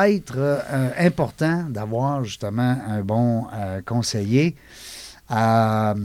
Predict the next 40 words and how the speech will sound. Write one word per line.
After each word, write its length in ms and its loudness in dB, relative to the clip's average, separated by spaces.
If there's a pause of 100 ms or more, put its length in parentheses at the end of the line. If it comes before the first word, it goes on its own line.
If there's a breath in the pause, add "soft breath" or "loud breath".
(520)
on 100 0
dit 140 0
dragon, 320 2
on 220 2
met 140 4
des 160 4
noms, 240 0
là. 120 -2
Je 60 -6
veux 60 -8
dire, 160 -2
c'est 100 -4
le 60 -2
fun 180 0
de 100 0
parler 260 -4
de 40 -8
dragon, 380 -4
je 60 -10
vais 60 -4
peut-être 160 -6
n'importe 220 -4
lequel, 220 -4
mais, 280 -6
mais 120 -6
ce 80 -10
que 180 -4
je 260 -8
trouve 240 -2
ça 120 -2
le 60 0
fun, 400 -2
c'est 180 -6
de 140 -4
dire 320 0
que 280 2 (540 loud breath)
la 80 -8
personne 380 2
l'a 100 6
fait 280 4